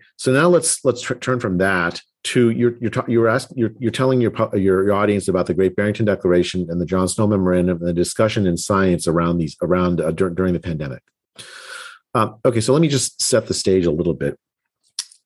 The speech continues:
I think for much of the pandemic, uh, especially the beginning, um, the, there was, there was, and, and this continues to be, an incredible fear and panic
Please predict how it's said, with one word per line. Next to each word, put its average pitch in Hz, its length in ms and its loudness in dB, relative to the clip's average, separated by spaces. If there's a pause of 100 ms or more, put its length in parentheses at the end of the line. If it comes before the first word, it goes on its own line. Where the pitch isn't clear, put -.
I 131 80 4
think 208 260 0
for 107 140 0
much 104 340 0
of 123 140 2
the 117 80 0
pandemic, 87 680 -2 (180)
uh, 101 140 0
especially 143 360 0
the 131 60 4
beginning, 85 600 -2 (640)
um, 104 380 -2
the, 113 160 2
there 123 280 2
was, 143 260 -2 (100)
there 113 200 0
was, 117 380 2
and, 117 80 2
and 123 200 -2
this 113 200 0
continues 156 440 0
to 95 80 -2
be, 101 140 0
an 98 60 0
incredible 156 760 0
fear 135 600 0
and 95 200 -2
panic 95 500 -2